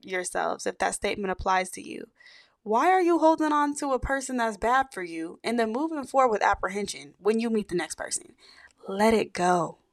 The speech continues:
Let it go. You do not need to hold on to your pain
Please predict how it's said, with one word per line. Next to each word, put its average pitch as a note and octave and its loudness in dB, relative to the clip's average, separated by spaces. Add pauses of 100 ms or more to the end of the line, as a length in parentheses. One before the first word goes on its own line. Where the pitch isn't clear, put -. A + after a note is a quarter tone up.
(240)
Let F#3+ 4
it F#3+ 0
go. E3+ 2 (1120)
You C#4 6
do G#3 4
not F#3+ 10
need G3+ -4
to F#3+ 0
hold G3 8
on G3+ 8
to G#3 -2
your E3+ 4
pain A#3+ 0